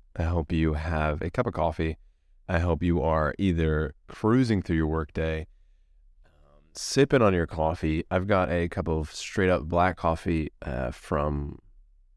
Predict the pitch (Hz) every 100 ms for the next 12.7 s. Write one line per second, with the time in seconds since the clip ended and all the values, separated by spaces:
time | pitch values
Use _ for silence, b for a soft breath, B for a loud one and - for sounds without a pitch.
0 | _ - 78 - 85 - - 123 113 120
1 | 120 107 101 151 - - - - - 120
2 | 113 - - - - 101 - 156 147 -
3 | - _ _ _ 90 85 85 82 90 -
4 | - 165 139 104 90 87 95 92 90 -
5 | 90 85 76 73 73 73 78 82 87 90
6 | 85 - 80 78 76 76 78 73 69 71
7 | 76 73 76 78 73 80 73 78 90 117
8 | 131 - _ _ _ _ _ 87 85 71
9 | - - - - - _ _ _ 107 107
10 | 98 92 95 95 104 95 92 87 82 82
11 | 85 _ _ - - - 98 87 80 80
12 | 80 - 92 127 127 113 160